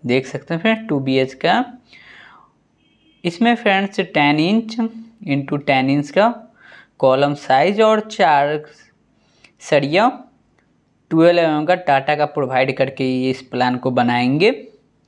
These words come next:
ये इलेवन फीट into फ़ोर्टी फीट पे बनाया जाने वाला प्लान है, जो कि फ़ोर हंड्रेड फ़ोर्टी स्क्वायर फीट पे।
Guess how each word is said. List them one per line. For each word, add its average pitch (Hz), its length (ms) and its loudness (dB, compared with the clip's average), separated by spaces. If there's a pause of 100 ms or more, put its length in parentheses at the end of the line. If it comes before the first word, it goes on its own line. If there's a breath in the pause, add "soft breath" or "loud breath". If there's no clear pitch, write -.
(520 soft breath)
ये 208 240 0
इलेवन 175 500 2
फीट 156 320 -4
into 143 420 -4
फ़ोर्टी 135 520 0
फीट - 340 -8
पे 131 140 0
बनाया 131 440 -2
जाने 127 340 0
वाला 127 220 0
प्लान 123 400 -2
है, 233 360 -2 (680 loud breath)
जो 185 80 2
कि 226 200 0
फ़ोर 170 420 2
हंड्रेड 156 380 0
फ़ोर्टी 156 760 -2 (680 soft breath)
स्क्वायर 139 580 2
फीट 143 320 -8
पे। 247 280 0